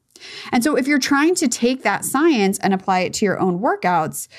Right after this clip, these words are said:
you don't actually have a full picture, right? You might be falling short 'cause the science may say one thing, but it doesn't take into consideration what's actually happening in your body.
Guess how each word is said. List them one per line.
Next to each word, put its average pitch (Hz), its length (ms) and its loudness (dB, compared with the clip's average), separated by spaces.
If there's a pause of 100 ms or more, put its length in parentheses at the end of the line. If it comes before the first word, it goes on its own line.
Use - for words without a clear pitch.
(220)
you 254 440 4
don't 254 300 0
actually 226 360 0
have 185 600 -2
a 196 100 2
full 175 200 -2
picture, - 520 -6 (120)
right? 185 220 0
You 202 120 0
might 208 200 0
be 220 80 -4
falling 185 280 0
short 185 300 -2
'cause 202 140 0
the 190 60 0
science 285 320 2
may 254 100 2
say 240 160 0
one 233 300 2
thing, 170 280 2 (280)
but 220 120 2
it 202 160 0
doesn't 208 320 0
take 190 240 2
into 185 240 2
consideration 180 840 0
what's 185 240 -2
actually 165 440 -2
happening 202 680 -2
in 165 160 2
your 156 160 -2
body. - 380 -6